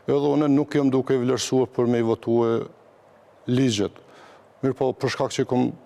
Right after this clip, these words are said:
thonë publikisht, ë, që do t'i pres, ë, dy vite, për shkak se kanë sundue njëzet vite parti tjera politike, dhe kem drejt edhe kem luksin me lejue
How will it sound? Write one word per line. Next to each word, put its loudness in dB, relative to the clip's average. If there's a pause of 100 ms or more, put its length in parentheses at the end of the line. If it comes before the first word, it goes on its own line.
(160)
thonë -4
publikisht, -2
ë, -4 (420)
që -2
do -4
t'i -6
pres, -4 (100)
ë, 0 (800)
dy -2 (100)
vite, 0 (340)
për -4
shkak -4
se -4
kanë -4
sundue 0 (680)
njëzet 0
vite -2 (880)
parti -2 (320)
tjera 2
politike, -2 (480)
dhe 0 (100)
kem 0 (380)
drejt -2
edhe -2
kem 2
luksin 0
me 2
lejue 2